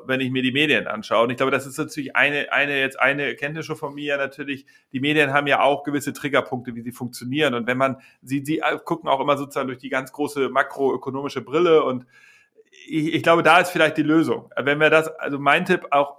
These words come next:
als eigener, als selber und als Unternehmer ist, ich,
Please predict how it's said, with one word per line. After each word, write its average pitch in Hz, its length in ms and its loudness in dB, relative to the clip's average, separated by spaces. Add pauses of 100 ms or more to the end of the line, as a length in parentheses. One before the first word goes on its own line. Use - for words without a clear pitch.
als 127 180 -6
eigener, 151 420 2
als 120 120 0
selber 147 240 2
und 113 80 -6
als 120 160 -8
Unternehmer 135 520 0
ist, 127 220 -4 (1040)
ich, - 320 -10